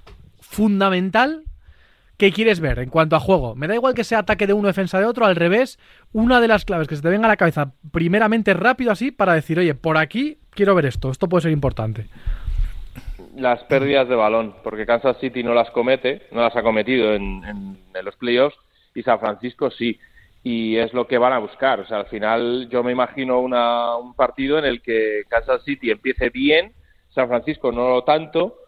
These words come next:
Speaker 2: eh, que sean capaces de poner puntos en el marcador y empezar a jugar con eso, ¿no? Con las pérdidas de balón y demás, como han hecho durante,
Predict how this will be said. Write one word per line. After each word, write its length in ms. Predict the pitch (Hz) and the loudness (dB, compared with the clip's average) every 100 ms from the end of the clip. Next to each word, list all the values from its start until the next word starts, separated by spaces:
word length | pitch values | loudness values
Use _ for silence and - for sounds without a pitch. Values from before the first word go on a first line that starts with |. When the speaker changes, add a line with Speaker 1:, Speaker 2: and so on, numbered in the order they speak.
| _ _ | _ _
Speaker 2:
eh, 220 | 123 123 | 0 0
que 120 | 127 | -2
sean 180 | 123 139 | -2 -4
capaces 360 | 135 147 139 135 | -2 -2 -2 0
de 100 | 135 | 2
poner 300 | 139 135 131 | 2 2 0
puntos 300 | 139 139 131 | -2 -4 -4
en 80 | 135 | -4
el 100 | 135 | -2
marcador 420 | 135 135 135 151 | -2 0 0 0
y 40 | |
empezar 280 | 151 123 123 | -4 -8 -4
a 60 | 123 | -4
jugar 320 | - 123 135 | -2 -2 0
con 160 | 143 127 | -2 -6
eso, 200 | 135 104 | -8 -14
¿no? 100 | 123 | -10
Con 140 | 120 | -4
las 160 | 110 - | -4 -2
pérdidas 420 | 123 117 120 123 | -2 0 0 0
de 60 | 117 | 2
balón 340 | 110 110 127 | 2 2 -2
y 60 | 139 | -6
demás, 240 | 117 127 - | -4 -4 -4
como 200 | 123 113 | -4 -4
han 80 | |
hecho 160 | 117 127 | -4 -4
durante, 720 | 113 113 110 110 104 101 98 | 0 0 0 -2 -2 -4 -10